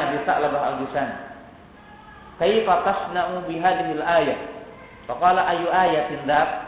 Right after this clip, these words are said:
Qala, Alaikum anfusakum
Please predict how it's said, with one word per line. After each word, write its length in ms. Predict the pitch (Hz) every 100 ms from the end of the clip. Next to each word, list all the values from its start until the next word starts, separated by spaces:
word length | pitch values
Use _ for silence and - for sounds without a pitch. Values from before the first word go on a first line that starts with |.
| - - - - - - - -
Qala, 680 | 151 170 196 214 220 - - - - - - - - - - -
Alaikum 640 | 156 170 208 202 - 180 170
anfusakum 1300 | 170 165 151 151 190 190 180 165 147 131 127 117